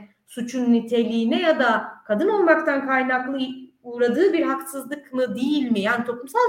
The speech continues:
cinsiyet eşitsizliği sonucu bir suç mu? Buna bakılmaksızın otomatik karar verilmesine yol açacak bir mesele anlamına gelebilir. E, o yüzden bunu tamamlamak istediler. Biz, biz yaparız, en iyi biz yaparız kadın hakları ile ilgili gelişmeleri,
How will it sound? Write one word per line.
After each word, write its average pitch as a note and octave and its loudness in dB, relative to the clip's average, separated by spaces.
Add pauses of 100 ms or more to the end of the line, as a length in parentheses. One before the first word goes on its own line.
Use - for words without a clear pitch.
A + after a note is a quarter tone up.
cinsiyet F4+ -2
eşitsizliği D4 -6
sonucu C#4+ -2
bir G#4 2
suç - -10
mu? G#3+ 0 (380)
Buna E4+ 2
bakılmaksızın D#4 0
otomatik G#3+ -6
karar F#3+ -2
verilmesine F3+ -6
yol E3 -6
açacak E3 -10
bir D#3+ -14
mesele D#3 -14
anlamına D#3 -10
gelebilir. B3+ -12 (840)
E, A#3+ 2
o D#4 6
yüzden C#4+ 2 (800)
bunu D4 4
tamamlamak E4 6
istediler. G#3+ 0
Biz, - -2 (280)
biz E4 6
yaparız, A#3 6
en F4 0
iyi C#4+ 4
biz D#4 2
yaparız A#3 4
kadın A3+ 2
hakları G#3 2
ile G3 0
ilgili G3 -4
gelişmeleri, F3+ -4